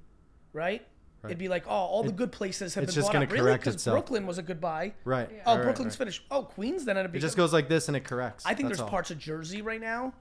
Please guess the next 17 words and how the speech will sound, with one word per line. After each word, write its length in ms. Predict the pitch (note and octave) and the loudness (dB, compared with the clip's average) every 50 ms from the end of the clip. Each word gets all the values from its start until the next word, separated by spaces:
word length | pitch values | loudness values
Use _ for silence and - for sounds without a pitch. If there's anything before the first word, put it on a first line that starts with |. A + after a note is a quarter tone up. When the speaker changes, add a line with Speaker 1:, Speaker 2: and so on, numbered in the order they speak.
| - - - | -18 -18 -14
Speaker 1:
Newark, 400 | B2 C#3 D3+ D#3 D#3 E3 F3+ - - F#3 - | -10 -8 -6 -4 -4 -4 -4 -6 -8 -10 -4
I 100 | - G3+ A3+ | -2 0 0
think 160 | B3 G#3+ D#3+ | 0 -2 -4
Newark 500 | D3 D3 D3 D3+ E3+ G3+ A3+ - - - - - - - - - - - A2+ | -6 -6 -6 -4 -4 -4 -4 -6 -10 -16 -18 -20 -20 -20 -20 -20 -16 -12 -10
Speaker 2:
Mm-hmm. 200 | A2+ A2+ A#2 A2 F#2+ - | -8 -6 -6 -8 -8 -6
Speaker 1:
is 240 | E3+ E3+ D#3+ D3+ D#3+ | -6 -6 -6 -6 -6
a 80 | D#3 | -8
fucking 560 | - - - - - - E3+ - - E3+ D3 | -10 -12 -16 -10 -6 -6 -6 -6 -8 -10 -10
steal. 420 | C3+ - - - D3 C3 B2+ B2 - - - - - - | -10 -12 -14 -14 -14 -14 -14 -16 -18 -20 -20 -20 -14 -8
I 60 | E3+ | -4
think 160 | F3+ G3+ F#3+ - | -4 -4 0 2
all 120 | G3 F#3+ F#3+ | 4 4 6
my 140 | G3 F#3+ | 6 4
Speaker 2:
<laughs> 60 | F#3 F3+ | 2 0
Speaker 1:
employees 360 | - F#3+ F#3 F3 E3 E3 D3+ | 0 -2 0 0 -2 -2 -4
should 220 | - - D#3+ D3 | -6 -6 -6 -6
buy 340 | E3+ D#3+ D#3 D#3 D#3 D#3 D#3 | -6 -4 -4 -4 -4 -4 -6